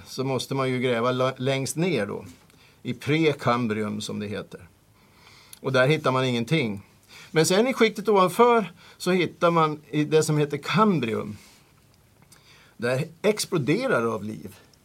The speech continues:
Där helt plötsligt utan föregångare, utan s-, minsta spår av föregångare, så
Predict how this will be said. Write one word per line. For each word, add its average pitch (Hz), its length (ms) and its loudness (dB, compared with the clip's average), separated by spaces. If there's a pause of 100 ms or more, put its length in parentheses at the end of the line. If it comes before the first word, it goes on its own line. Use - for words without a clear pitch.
(480)
Där 175 460 2
helt 185 440 -2
plötsligt 165 600 0
utan 208 720 0 (380)
föregångare, 127 1080 2 (1000)
utan 202 400 4
s-, - 180 -4
minsta 202 440 2
spår 233 520 -2
av 123 160 0
föregångare, 117 880 -2 (320)
så - 360 -4